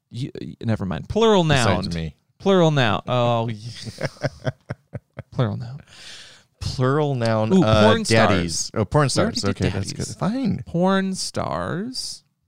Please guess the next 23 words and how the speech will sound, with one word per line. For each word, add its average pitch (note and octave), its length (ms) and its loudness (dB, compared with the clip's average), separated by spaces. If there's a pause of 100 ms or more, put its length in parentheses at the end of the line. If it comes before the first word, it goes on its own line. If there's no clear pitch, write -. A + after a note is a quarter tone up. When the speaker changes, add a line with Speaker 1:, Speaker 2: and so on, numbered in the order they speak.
(160)
Speaker 1:
I've C#3 160 -2
met A#2 120 0
a A2 40 -2
few A#2 200 -6
porn - 240 -10
stars - 300 -12
in - 100 -14
Vegas. A#2 380 -4 (420)
I C#3+ 80 2
still C4+ 200 2
have C3+ 140 4
that - 160 -2
Vegas A2 360 0
vlog. A2 560 -2 (260)
I C3 140 -2
think F3+ 280 -6
I'll A#2+ 80 -2
get - 220 -10
to G#2+ 100 -4
it G2+ 60 -2
eventually. A2 560 -4 (380)
Speaker 2:
Which - 260 -12
one? G2 240 -8